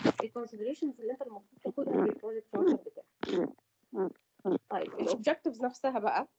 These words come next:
هتبقى في الجزء بتاع الاوبجكتيفز هتكتب ديتيلد بقى، يعني احنا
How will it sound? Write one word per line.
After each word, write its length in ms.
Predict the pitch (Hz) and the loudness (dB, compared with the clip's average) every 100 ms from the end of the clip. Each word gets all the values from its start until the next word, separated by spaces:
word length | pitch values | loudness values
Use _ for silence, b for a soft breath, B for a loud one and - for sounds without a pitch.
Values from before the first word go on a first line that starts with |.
| _ _ | _ _
هتبقى 580 | 214 285 247 226 285 - _ - _ _ | -6 -4 -2 2 0 0 _ -20 _ _
في 40 | 220 | -6
الجزء 240 | 269 214 | -2 -2
بتاع 140 | 214 | -4
الاوبجكتيفز 520 | 214 208 233 - 339 247 | -4 -4 -4 -2 -4 -2
هتكتب 320 | 269 - 220 | -2 -2 -2
ديتيلد 440 | 254 339 349 311 254 | 4 8 8 6 2
بقى، 260 | 330 403 | 2 0
يعني 260 | 302 202 226 | -4 -8 -8
احنا 180 | - | -6